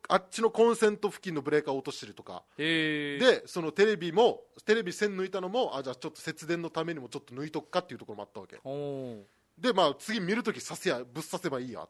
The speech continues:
Speaker 1: と思って、
Speaker 2: うん。
Speaker 1: で、今日掃除してるときに、はっってなって、俺、見てねえってなって。
Speaker 2: 三週間。
Speaker 1: だから、俺、まだね、あの、あれだよ。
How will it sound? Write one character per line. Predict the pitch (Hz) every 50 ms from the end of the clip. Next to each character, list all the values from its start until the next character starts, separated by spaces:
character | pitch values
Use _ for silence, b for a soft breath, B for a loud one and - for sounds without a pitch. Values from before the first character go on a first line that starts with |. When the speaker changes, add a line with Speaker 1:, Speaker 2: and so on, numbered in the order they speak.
| _
Speaker 1:
と | - 131
思 | 127 123
っ |
て、 | - _ - 123
Speaker 2:
う |
ん。 | 123 - 147 147 131 113 104 - -
Speaker 1:
で、 | - - -
今 | 196 156
日 | - -
掃 | 160
除 | 170 147 147
し | -
て | - 170
る | 139
と | - 127
き | 123 127
に、 | 110 - b b b b
は | - - 117
っ | -
っ | -
て | - 110
な | 104
っ | 92
て、 | _ - 107 95 - _ _ _ _ _ _ _ _ _ _ _ _ _ _ _ -
俺、 | 101 113 110 - _ _ _ _ -
見 | 127 151 160
て | - - 190 165
ね | 151 160 151
え |
っ | 117
て | - - 107
な | 95
っ | 87
て。 | _ - 95 90 90 _ _ _ _ _ _ _ _ _ _ _ _ _ _ _
Speaker 2:
三 | - - - 143 151 156
週 | 147 - - 147 147
間。 | 151 202
Speaker 1:
だ | 208
か | 202
ら、 | 208 247
俺、 | 220 226 190
ま | 165 165 208 254
だ | 262 254 240
ね、 | 220 226 233 220 - - -
あ | 165 175 170
の、 | 165 160 156 151 143 135 -
あ | 156
れ | 165 160
だ | 127
よ。 | 110 104 110